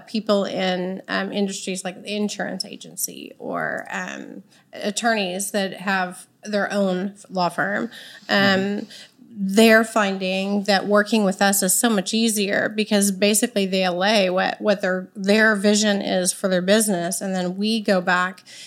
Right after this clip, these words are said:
Speaker 1: and implement according to their personality, who they wanna do business with, who they're looking for. We evaluate target personas. We do it all for them.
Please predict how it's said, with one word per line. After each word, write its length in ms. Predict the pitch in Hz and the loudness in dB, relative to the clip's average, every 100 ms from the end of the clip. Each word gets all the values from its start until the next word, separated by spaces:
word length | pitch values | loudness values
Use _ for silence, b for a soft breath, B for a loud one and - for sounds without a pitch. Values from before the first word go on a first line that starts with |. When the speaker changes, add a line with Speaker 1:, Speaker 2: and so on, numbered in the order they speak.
| B | B
Speaker 1:
and 160 | - 196 | -2 0
implement 680 | 202 208 208 202 190 190 - - - _ - - | 2 0 0 0 0 -2 -6 -16 -20 _ -14 -6
according 460 | 220 - 220 202 190 - | -6 -2 0 2 0 -2
to 80 | |
their 400 | 196 180 220 233 | -4 2 4 4
personality, 1160 | 214 - 226 - 190 196 233 240 233 233 226 220 | 2 2 2 4 2 4 4 4 2 2 2 0
who 260 | 190 202 180 | 2 2 4
they 180 | 196 | 2
wanna 300 | 214 220 220 | 4 2 2
do 100 | 208 | 0
business 320 | 196 190 196 196 | 0 0 -2 -4
with, 200 | 190 - | -6 2
who 180 | 247 | 2
they're 100 | 233 | 4
looking 340 | 214 202 208 202 | 0 0 0 -2
for. 320 | 202 185 185 | -2 -4 -4
We 200 | 185 185 | -4 -4
evaluate 460 | 175 190 185 175 - | 0 0 0 -2 -2
target 340 | - 226 220 | 2 2 0
personas. 600 | - 208 208 196 185 190 B B B | -4 -4 -2 -2 -2 -4 B B B
We 80 | 226 | -4
do 160 | 220 240 | 2 0
it 80 | |
all 220 | - 196 208 | 2 0 0
for 160 | 208 | 0
them. 340 | 190 185 185 | -2 -2 -4